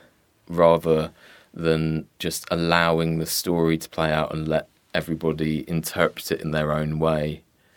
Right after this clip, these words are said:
Any film that asks questions and asks questions of the audience.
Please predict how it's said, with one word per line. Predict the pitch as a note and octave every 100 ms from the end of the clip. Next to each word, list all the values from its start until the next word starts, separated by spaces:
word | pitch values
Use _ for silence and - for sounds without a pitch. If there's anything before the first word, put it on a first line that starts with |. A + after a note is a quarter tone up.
| _ _ -
Any | A2+ B2
film | A2 G#2 F#2+ F#2
that | E2+ E2 -
asks | F#2+ F2 -
questions | - - E2+ - - D#2 D2+ D#2 - - -
and | D#2+ D2+
asks | - E2 -
questions | - - - E2+ C#2
of | D2+ D2+
the | D2+
audience. | D#2 D#2 D2+ D2 - -